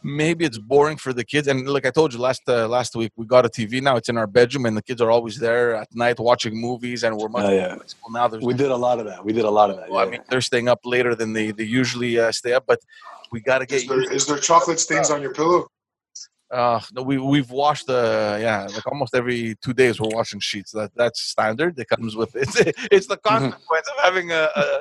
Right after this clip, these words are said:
Speaker 2: Yeah, yeah.
Speaker 1: a T V in your bedroom, you know?
Speaker 3: It's,
Speaker 2: You
Speaker 3: it's
Speaker 2: gotta
Speaker 3: called the
Speaker 2: pay the
Speaker 3: second
Speaker 2: price.
Speaker 3: living room, yeah.
Speaker 1: <laughs> Yeah, big time. The toys are there,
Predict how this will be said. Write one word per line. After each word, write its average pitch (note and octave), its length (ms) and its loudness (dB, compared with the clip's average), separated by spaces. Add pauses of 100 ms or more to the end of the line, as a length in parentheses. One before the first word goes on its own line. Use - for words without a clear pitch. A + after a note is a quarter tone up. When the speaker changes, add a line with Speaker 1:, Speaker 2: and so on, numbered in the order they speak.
Speaker 2:
Yeah, B2 320 0
yeah. A#2 80 -2 (320)
Speaker 1:
a - 40 -4
T - 160 -6
V F#3 140 -2
in D#3 60 -2
your - 180 -2
bedroom, E3+ 420 0
you B2+ 100 -6
know? D#3 160 2 (200)
Speaker 3:
It's, - 260 -4
Speaker 2:
You A2+ 60 -4
Speaker 3:
it's A#2 80 0
Speaker 2:
gotta B2 160 4
Speaker 3:
called - 40 -6
the - 40 -4
Speaker 2:
pay C3+ 60 -2
the C3+ 100 -2
Speaker 3:
second D3 160 0
Speaker 2:
price. F3+ 200 0
Speaker 3:
living D3+ 140 -6
room, C#3 200 -6
yeah. C#3+ 640 -2
Speaker 1:
<laughs> - 40 -10
Yeah, F3+ 220 0
big E3+ 220 -2
time. C3 160 2 (240)
The C3 100 -2
toys F3+ 260 -2
are D3 120 2
there, C#3+ 400 0